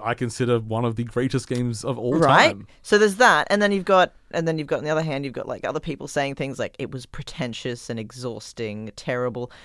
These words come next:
Speaker 2: There's also, uh, you know, it, it suffers a lot of criticism for the amount of domestic violence, particularly in the fact that, uh,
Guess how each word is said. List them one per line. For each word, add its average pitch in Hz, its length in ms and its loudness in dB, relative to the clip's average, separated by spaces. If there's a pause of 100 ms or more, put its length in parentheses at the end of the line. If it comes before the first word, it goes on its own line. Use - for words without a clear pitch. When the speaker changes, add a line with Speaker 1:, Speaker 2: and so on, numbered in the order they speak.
(120)
Speaker 2:
There's 190 180 2
also, 180 540 6
uh, 143 320 4
you 156 140 -2
know, 131 300 0 (600)
it, 170 160 -4
it 175 100 0
suffers 170 400 0
a 160 60 2
lot 151 120 2
of 143 180 -4
criticism 139 880 -4
for 139 460 -2
the 135 140 -2
amount 135 340 -2
of 127 60 -16
domestic 127 420 -8
violence, 196 500 2
particularly 185 380 -6
in 160 60 -4
the 143 80 -6
fact - 320 -8
that, 117 400 -6
uh, 87 600 -6